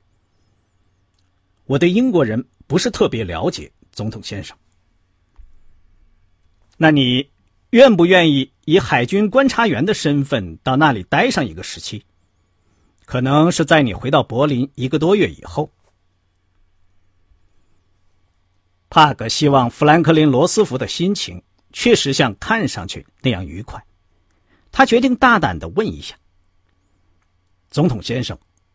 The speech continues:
我可不可以不回柏林？”罗斯福不安地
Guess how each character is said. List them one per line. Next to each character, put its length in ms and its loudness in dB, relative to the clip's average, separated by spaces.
我 460 4
可 180 -4
不 140 0
可 180 -4
以 160 -2
不 240 -2
回 240 -6
柏 220 -12
林？” 100 -12
罗 140 8
斯 200 0
福 160 0
不 180 -8
安 300 2
地 240 -2